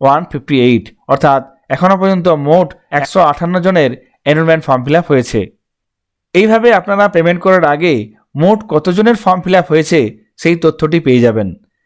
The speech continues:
সেই মতো আপনারা এখানে চালান ক্রিয়েট করে পেমেন্ট করতে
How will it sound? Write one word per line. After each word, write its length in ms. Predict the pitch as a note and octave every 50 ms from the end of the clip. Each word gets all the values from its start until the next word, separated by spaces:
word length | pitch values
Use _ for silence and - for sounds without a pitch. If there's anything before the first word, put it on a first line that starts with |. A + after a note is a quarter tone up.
| _ _
সেই 180 | - - F#3+ G#3+ G#3+
মতো 200 | A#3 A3 A#3 G#3+ D#3 B2+ A#2+ - _ _ _ - C#3
আপনারা 260 | D#3 F3 G3+ G3+ G3 F#3+ F3
এখানে 200 | E3 F3+ F#3 F3+ E3+
চালান 220 | - E3 D#3+ E3+ F3 E3
ক্রিয়েট 240 | - F#3 F#3+ F#3 F3+ - A3
করে 160 | G3+ F3+ C#3+ A#2 A#2 - _ _ _ -
পেমেন্ট 260 | - D3+ C#3+ C#3 C#3 C#3 D#3
করতে 200 | D3 C3+ B2